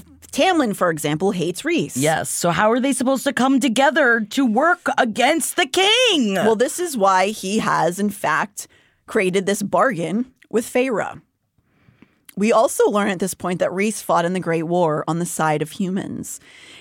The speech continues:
Speaker 1: and that he knows the ways of the Lord and the high priestesses, and that he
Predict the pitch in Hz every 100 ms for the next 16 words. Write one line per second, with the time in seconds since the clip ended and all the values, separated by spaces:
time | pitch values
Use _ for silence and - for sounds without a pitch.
0 | - - 196 185 196 - _ - - 262
1 | 262 285 370 302 - 175 165 156 170 151
2 | 160 156 151 143 156 156 214 208 202 -
3 | 185 190 - 147 147 147 190 208 247 -
4 | - 311